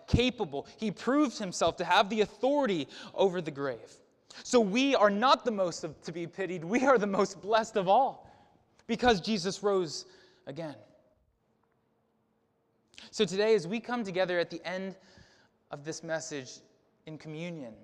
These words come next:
this is what we celebrate. We celebrate the life that we receive from the God who has authority over all, over sin, over death, over us.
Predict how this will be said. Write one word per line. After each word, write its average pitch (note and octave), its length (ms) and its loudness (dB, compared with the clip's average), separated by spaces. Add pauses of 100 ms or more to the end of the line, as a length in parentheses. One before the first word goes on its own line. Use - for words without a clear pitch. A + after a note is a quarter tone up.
(760)
this G#3 180 -8
is G3+ 120 -10
what D#3+ 160 -6
we C3 80 -14
celebrate. C3+ 420 -14 (960)
We F3 80 -10
celebrate G3 640 -4
the D#3 100 -6
life D3 720 -6
that C3 240 -10
we F3+ 300 -14 (560)
receive C#3 480 -16 (1160)
from E3+ 80 -8
the D3 80 -8
God D3 340 -2
who C#3 160 -12
has C3+ 260 -10
authority C3+ 600 -10
over A#2+ 400 -14
all, B2 340 -18
over B2+ 240 -18
sin, A#2+ 340 -20 (200)
over B2 160 -20
death, A#2 480 -20
over C3 320 -14
us. - 400 -20